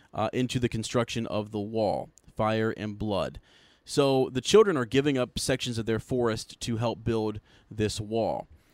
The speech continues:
Uh, Lord Adam Parker asked the question, "Why?"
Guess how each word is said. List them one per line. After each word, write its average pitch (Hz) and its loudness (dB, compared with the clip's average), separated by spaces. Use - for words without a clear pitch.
Uh, 107 2
Lord 120 2
Adam 117 4
Parker 123 2
asked 120 0
the 120 -6
question, 131 2
"Why?" 120 0